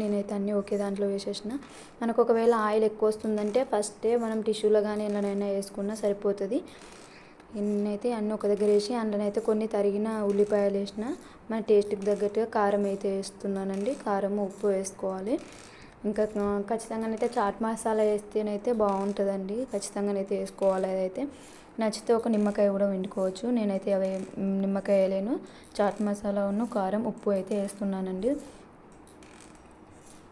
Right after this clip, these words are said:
ఇవన్నీ వేసిన తర్వాత వాటిని అయితే మంచిగా మిక్స్ చేసుకోవాలండి. చాలా ఈజీ అండి, ఒక్కసారి పిల్లలకు చూపించినా వాళ్ళైనా చేసుకోగలుగుతారు ఈజీగా. ఇట్లనైతే పిల్లలకు చేసి పెట్టినామంటే మళ్ళీ మళ్ళీ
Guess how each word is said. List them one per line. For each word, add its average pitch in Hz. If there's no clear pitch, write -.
ఇవన్నీ 220
వేసిన 220
తర్వాత 214
వాటిని 220
అయితే 208
మంచిగా 208
మిక్స్ 208
చేసుకోవాలండి. 202
చాలా 214
ఈజీ 220
అండి, 214
ఒక్కసారి 208
పిల్లలకు 214
చూపించినా 214
వాళ్ళైనా 208
చేసుకోగలుగుతారు 202
ఈజీగా. 196
ఇట్లనైతే 208
పిల్లలకు 208
చేసి 208
పెట్టినామంటే 202
మళ్ళీ 208
మళ్ళీ 202